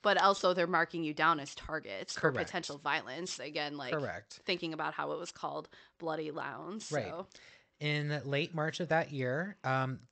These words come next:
Speaker 2: this group then founds the Lowndes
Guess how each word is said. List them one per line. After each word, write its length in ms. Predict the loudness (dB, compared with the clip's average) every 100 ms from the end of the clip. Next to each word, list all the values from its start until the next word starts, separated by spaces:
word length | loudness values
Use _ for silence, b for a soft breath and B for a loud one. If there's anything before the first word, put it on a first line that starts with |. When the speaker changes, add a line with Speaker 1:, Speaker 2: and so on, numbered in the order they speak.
| -2
Speaker 2:
this 360 | -2 -2 -8 -10
group 560 | -8 -2 0 0 -2 -10 -18 -6
then 380 | 0 0 0 -4
founds 520 | -4 -2 0 0 -4 -8
the 380 | -6 -4 -2 -4 -6
Lowndes 580 | -2 0 0 -2 -4